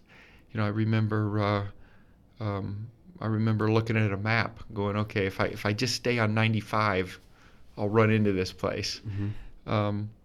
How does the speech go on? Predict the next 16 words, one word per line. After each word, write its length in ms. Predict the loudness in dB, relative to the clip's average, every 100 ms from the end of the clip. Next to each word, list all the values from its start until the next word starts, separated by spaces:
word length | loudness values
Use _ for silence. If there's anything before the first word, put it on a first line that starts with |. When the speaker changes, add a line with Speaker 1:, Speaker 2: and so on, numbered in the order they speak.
| -20 -20 0
Speaker 1:
but 200 | 0 0
I 120 | -4 -2
was, 280 | -2 -4
I, 80 | -2
I 280 | -4 -2 -2
loved 380 | 2 2 2 0
Towson 540 | 2 4 4 2 2
and, 240 | 0 0 0
uh, 160 | 0 -2
was 140 | -2
happy 340 | 0 0 0
right 220 | 2 2 0
away. 460 | 0 2 0 -2 -8 -20 -20 -20 -20 -6
And, 340 | -4 -2 -2
um, 320 | -2 0 -4 -8 -16 -20 _ -20 _ -10
um, 520 | -4 -2 -2 -6 -8